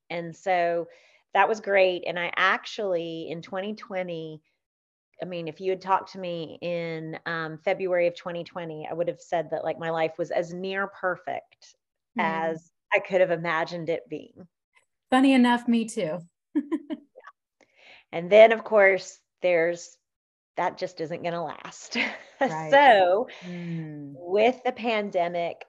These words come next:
Speaker 1: for many reasons, and not just the pandemic, but it just, with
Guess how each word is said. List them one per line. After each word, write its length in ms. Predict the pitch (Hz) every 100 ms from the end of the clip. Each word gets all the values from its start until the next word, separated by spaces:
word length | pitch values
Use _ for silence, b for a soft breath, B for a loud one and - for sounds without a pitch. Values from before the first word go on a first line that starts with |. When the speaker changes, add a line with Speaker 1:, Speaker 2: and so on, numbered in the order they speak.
| _
Speaker 1:
for 140 | - 190
many 600 | 185 185 190 190 202 196
reasons, 520 | 180 175 160 170 175
and 220 | 175 180
not 280 | 180 185 -
just 260 | 190 185 -
the 80 | 185
pandemic, 760 | 170 165 165 165 165 156 165
but 120 | 165
it 120 | 160 143
just, 300 | 175 170 - _
with 180 | 185